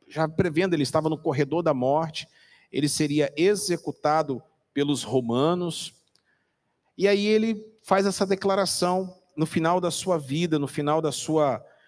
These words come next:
da sua trajetória. Olha que coisa bonita que ele escreve. É, "Quanto a mim, já estou sendo derramado como libação, e o tempo da partida, da minha partida, está próximo." A mesma coisa ele escreveu parecido lá em Filipenses, capítulo de número um,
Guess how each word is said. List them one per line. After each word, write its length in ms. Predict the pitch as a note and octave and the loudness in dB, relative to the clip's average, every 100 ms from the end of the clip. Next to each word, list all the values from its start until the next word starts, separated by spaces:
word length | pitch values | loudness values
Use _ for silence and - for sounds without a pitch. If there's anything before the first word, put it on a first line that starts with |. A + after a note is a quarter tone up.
| - | -6
da 80 | C3+ | -6
sua 200 | - D3+ | -2 -2
trajetória. 680 | - D3+ D#3 - C3+ C#3 C#3+ | 0 -2 -2 -2 0 2 2
Olha 120 | G3+ | 0
que 140 | - | -4
coisa 260 | - E3+ D#3+ | -2 0 0
bonita 380 | D3 D3 D3+ C#3+ | 0 0 0 -2
que 100 | C#3+ | -4
ele 80 | B2+ | -4
escreve. 560 | - C3 B2+ A#2 G#2 _ _ _ - | -4 0 0 -2 -6 _ _ _ -6
É, 180 | C3+ C3+ | -4 -2
"Quanto 340 | - F3 E3+ | 2 0 2
a 60 | D3+ | 0
mim, 220 | D3+ G3 | 2 2
já 100 | G3 | 0
estou 240 | F#3+ G#3+ | 0 -2
sendo 280 | G3 - G#3 | -2 -2 -4
derramado 520 | G#3 F#3+ G#3 F#3+ G3 | -4 -4 -2 0 0
como 240 | - F#3+ F#3+ | 0 0 0
libação, 640 | F#3+ F#3+ F#3+ - F3 G3 - _ _ - | 2 0 0 0 0 0 -6 _ _ -2
e 80 | |
o 60 | G3+ | -2
tempo 460 | - F3 G3 G3+ E3+ | -2 -2 0 0 -2
da 120 | C#3+ | 0
partida, 640 | C#3 A#2 - - G3+ E3+ | 0 -4 -4 -2 0 2
da 120 | B2+ | 0
minha 160 | C3 C#3 | 0 -4
partida, 640 | - A#2+ - E3 G3 A#2+ - - - - | -2 -4 -4 -2 0 0 -6 -16 -20 -6
está 240 | D3 F3 | -2 -2
próximo." 540 | - C3+ B2 A#2 - - _ _ _ _ _ _ _ - | 0 2 2 0 -6 -12 _ _ _ _ _ _ _ 0
A 100 | D#3 | 2
mesma 320 | B3 C#4 B3 | 4 2 2
coisa 340 | F#3+ A3+ A#3+ G#3+ | 4 4 4 2
ele 100 | G#3 | 0
escreveu 520 | - G3+ D#3 D3+ G3+ | -2 0 2 4 2
parecido 800 | - F#3+ F#3 D3+ - G3+ A3 E3+ | 2 0 2 0 0 0 0 2
lá 120 | F3 | 2
em 80 | G3 | 0
Filipenses, 920 | - G#3 G3 - E3+ G3+ G3 - - | -2 -2 -2 -2 0 0 0 -2 -4
capítulo 520 | - D3+ G3 F#3+ E3+ | -4 -4 -4 -4 -4
de 80 | C#3+ | -2
número 320 | E3 D#3 C3+ | 0 0 0
um, 420 | B2 D#3+ G#3+ C3+ | -2 0 0 -2